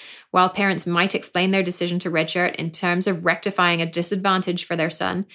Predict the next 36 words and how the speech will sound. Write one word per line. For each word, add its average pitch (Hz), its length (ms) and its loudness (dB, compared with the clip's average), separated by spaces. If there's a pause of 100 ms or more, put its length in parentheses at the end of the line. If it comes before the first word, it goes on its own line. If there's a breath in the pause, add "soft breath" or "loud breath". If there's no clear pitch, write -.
(220 loud breath)
the 190 180 2
actual 220 400 2
effect - 440 -2
is 180 100 -4
to 185 120 -2
generate 160 460 0
and 190 100 -4
sustain 156 420 -2
an 151 100 -2
advantage. 160 760 -4 (720 loud breath)
It 196 140 0
is 214 200 4
really 226 320 6
sad 202 300 4
to 185 100 -4
me 165 120 0
that - 160 -4
middle-class 190 460 0
white 185 220 2
parents 165 280 -2
redshirt 180 520 0
their 175 100 0
younger, 170 380 0
smaller 202 500 4
boys 175 400 2
because 165 300 -4
they 180 100 2
don't 165 280 0
want 151 120 -2
their 185 120 0
children 165 380 -2
to 165 120 -4
get - 200 -2
bullied 156 280 2
in 156 120 0
school. 165 520 -2